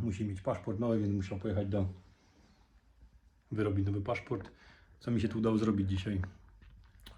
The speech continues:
E, tę ramę całą do drzwi przesuwnych poskładać, zamontować. E, tam to musiałem wyrwać, tę płytę, bo to takie było tam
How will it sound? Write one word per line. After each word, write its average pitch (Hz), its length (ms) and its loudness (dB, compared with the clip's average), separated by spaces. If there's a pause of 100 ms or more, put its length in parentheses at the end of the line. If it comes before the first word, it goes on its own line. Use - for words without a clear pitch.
E, 110 360 0
tę 113 120 -6
ramę 110 240 4
całą 110 300 0
do 107 80 0
drzwi 101 300 2
przesuwnych 107 640 0 (540)
poskładać, 117 680 2 (220)
zamontować. 107 680 2 (1040)
E, 110 420 8 (1800)
tam 107 220 2
to 110 80 0
musiałem 104 400 6
wyrwać, 107 480 6
tę 107 100 2
płytę, 110 340 4
bo 104 100 4
to - 80 -4
takie - 240 2
było 101 180 2
tam 101 200 0